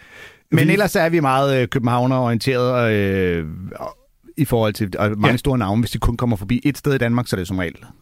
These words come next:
Speaker 1: København, de lander i.
Speaker 2: Og vi kommer til at nævne en masse, som vi ikke spiller, sådan, så vi ligesom har en liste. Og hvis du nu sidder og tænker, at, øh, der er nogen, vi ikke nævner,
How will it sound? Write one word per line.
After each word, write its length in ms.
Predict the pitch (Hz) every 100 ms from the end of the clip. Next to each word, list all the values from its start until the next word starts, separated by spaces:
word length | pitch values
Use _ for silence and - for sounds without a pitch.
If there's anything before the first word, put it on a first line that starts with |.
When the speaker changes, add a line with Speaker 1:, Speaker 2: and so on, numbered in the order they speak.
| -
Speaker 1:
København, 340 | - 85 69 95
de 120 | 90
lander 200 | 69 64
i. 140 | - _ - - - -
Speaker 2:
Og 100 | 131
vi 60 | 131
kommer 220 | 147 135
til 140 | -
at 140 | 185 131
nævne 360 | 123 135 175
en 100 | 127
masse, 320 | 110 117 127
som 280 | 143 135 110
vi 60 | 110
ikke 160 | 117
spiller, 300 | - 156 190
sådan, 240 | 175 147 123
så 100 | 120
vi 80 | 110
ligesom 400 | 113 131 127 120
har 160 | 127
en 80 | 110
liste. 420 | 95 107 - 147
Og 60 | 110
hvis 120 | 117
du 100 | 175
nu 140 | 190
sidder 240 | 196 208 190 170
og 160 | 143
tænker, 340 | - 143 165 160 -
at, 360 | 123 113 -
øh, 240 | 120 110 98 - - - - _ -
der 80 | 117
er 60 |
nogen, 200 | 110 127
vi 60 | 131
ikke 180 | 123 123
nævner, 300 | 98 113